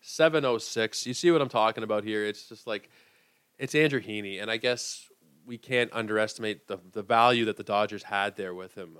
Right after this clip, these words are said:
Uh, that's, that's the big thing. I mean, we've seen that with him and with Tyler Anderson. These pitchers that have really no track record of success that are now looking like absolute studs. And,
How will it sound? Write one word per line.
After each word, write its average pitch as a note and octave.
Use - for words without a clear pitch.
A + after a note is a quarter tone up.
Uh, E2+
that's, -
that's G#2
the A#2
big B2+
thing. C3+
I -
mean, A2+
we've A2
seen A#2+
that A2
with G#2+
him A#2
and G#2+
with G#2
Tyler A2
Anderson. G#2
These A#2+
pitchers D3+
that G#2+
have A2
really C3+
no A#2+
track A#2+
record G2+
of G2
success A2+
that G2+
are G2+
now G#2
looking G#2
like G2
absolute G#2+
studs. G2+
And, F#2+